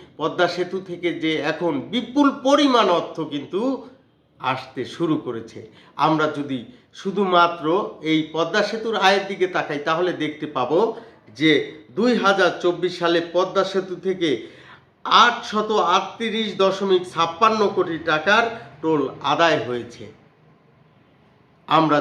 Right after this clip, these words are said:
যদি তাকাই মেট্রো রেলের দিকে, যেই মেট্রো রেল যানজটের ভোগান্তিতে শিকার মানুষের জন্য শেখ হাসিনা গড়ে তুলেছিলেন, সেই মেট্রো রেল এই শেখ হাসিনা সরকারের পতন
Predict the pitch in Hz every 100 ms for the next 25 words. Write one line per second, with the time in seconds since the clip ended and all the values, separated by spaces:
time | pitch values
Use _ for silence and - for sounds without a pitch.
0 | 143 143 220 240 - - _ _ - 175
1 | 190 165 127 139 208 214 190 180 160 208
2 | 226 208 160 160 139 107 143 233 269 202
3 | 185 190 185 165 185 214 147 117 - -
4 | _ _ _ _ _ - - 208 233 202
5 | 214 214 208 180 - - 170 208 214 214
6 | 196 196 180 202 202 175 156 180 202 202
7 | 180 151 170 165 151 190 185 170 175 156
8 | 139 160 202 208 214 190 - 165 131 101
9 | - - - - 196 147 180 220 214 190
10 | 208 220 165 117 - - _ _ 214 254
11 | 233 - 233 233 185 190 214 190 - 190
12 | 180 - 170 160 165 170 196